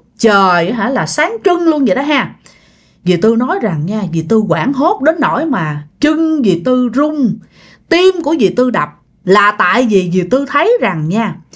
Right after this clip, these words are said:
dưới cái ánh trăng sáng vằng vặc đó, dì Tư nhìn thấy có một người.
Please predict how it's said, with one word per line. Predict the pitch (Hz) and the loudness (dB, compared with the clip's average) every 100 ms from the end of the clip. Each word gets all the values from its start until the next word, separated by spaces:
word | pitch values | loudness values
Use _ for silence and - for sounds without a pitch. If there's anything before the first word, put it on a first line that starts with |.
| _ _ - - | _ _ -20 -2
dưới | 214 349 466 | 2 4 4
cái | 415 381 | 2 -2
ánh | 427 | 0
trăng | 311 277 269 | 0 0 -2
sáng | 254 302 349 415 | 0 -2 -2 -4
vằng | 202 160 | -2 -2
vặc | 156 147 | -6 -4
đó, | 220 233 294 427 _ _ _ _ _ _ _ | -2 -2 -4 -8 _ _ _ _ _ _ _
dì | 190 214 208 | 2 4 4
Tư | 339 359 | 0 2
nhìn | 247 196 170 170 | 2 2 0 -2
thấy | 196 302 440 480 _ - | 0 0 0 -2 _ 0
có | 330 480 427 | 2 2 0
một | - 226 | 0 4
người. | 220 220 190 131 | 4 4 2 -2